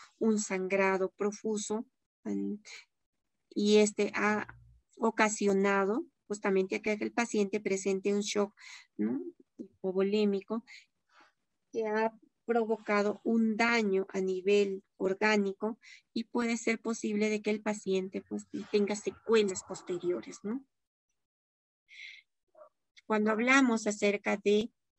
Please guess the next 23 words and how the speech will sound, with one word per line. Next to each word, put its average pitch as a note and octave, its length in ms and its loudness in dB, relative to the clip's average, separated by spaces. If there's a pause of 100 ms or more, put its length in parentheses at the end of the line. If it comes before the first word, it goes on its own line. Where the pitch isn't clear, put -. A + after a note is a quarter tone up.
(120)
muerte G3+ 500 2
en G3+ 80 -2
el G#3 120 -2
paciente, G3+ 580 -4
el G#3 180 2
incidente A3 800 0
que G3 100 -6
se G3 160 -4
ha G3 80 -4
presentado, F#3+ 880 -4
el G#3+ 140 -12
evento, F#3+ 640 -2
ha G#3+ 140 -6
causado G3+ 540 -6
la G3+ 120 -4
muerte G3+ 500 -8
de F3+ 80 -10
nuestro F#3+ 380 -6
paciente F#3+ 520 -8 (480)
o F#3+ 180 -2
ha G3+ 160 -2 (480)
propiciado G#3 1040 -2
a G3 360 -2